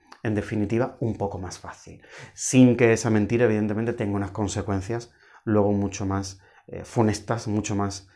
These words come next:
delicadas a largo plazo. Soy Rubén Camacho, psicólogo y coach de empoderamientohumano punto com. Si tienes algún tipo de situación en relación a lo que te he contado, bien sea con las mentiras o con alguna de estas emociones, miedo a poner límites, miedo a decir no,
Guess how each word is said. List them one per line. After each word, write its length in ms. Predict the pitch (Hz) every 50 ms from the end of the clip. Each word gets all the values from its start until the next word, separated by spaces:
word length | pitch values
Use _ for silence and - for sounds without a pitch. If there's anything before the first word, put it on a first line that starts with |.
| - _
delicadas 580 | - 110 110 101 104 104 - 104 104 107 - -
a 60 | 101
largo 240 | 92 90 - - -
plazo. 240 | - - - - _ _ _ _ _ _ _ _ - - - - - - _ _ _ -
Soy 120 | - 147
Rubén 280 | 139 143 135 123 120 117
Camacho, 440 | 117 113 117 135 135 - - 165
psicólogo 480 | 165 - 127 113 - 117 113 107 107 104
y 60 | 98
coach 340 | - 127 139 160 175 170 -
de 80 | 107 107
empoderamientohumano 880 | 101 98 104 101 101 101 98 104 107 110 107 110 101 104 104 104 98
punto 240 | 98 101 95 101 98
com. 260 | 120 123 170 - - - _ - - - - - - -
Si 180 | - - 123 104
tienes 260 | 120 120 143 139 -
algún 300 | 160 202 143 135 127 117
tipo 240 | 131 113 - 117 113
de 80 | 107
situación 500 | 104 - 104 - 110 101 - - 123 131
en 80 | 139 131
relación 380 | 131 117 110 98 - 107 110
a 20 | 107
lo 140 | 101 98 98
que 80 | 101
te 80 | 95 98
he 20 |
contado, 520 | - 90 90 95 95 110 127 156 175 - -
bien 200 | 113 127 123 120
sea 160 | 120 127 123
con 120 | - 117 113
las 100 | 107 101
mentiras 560 | 98 98 95 92 104 110 120 135 135 - -
o 60 | 113
con 120 | - 101
alguna 320 | 98 92 92 92 104 110 110
de 60 | 104
estas 240 | 98 - 107 - -
emociones, 640 | 98 92 92 - - 135 131 131 139 143 143 - -
miedo 420 | 123 120 123 131 131 127 123 123
a 80 | 123 120
poner 280 | 123 120 120 113 107
límites, 580 | 117 120 120 120 117 110 - 120 120 117 - - - - - - - - -
miedo 380 | 120 117 117 117 117 113 117
a 80 | 113 113
decir 360 | 107 104 - 123 113 113 110
no, 340 | 110 113 113 107 110 113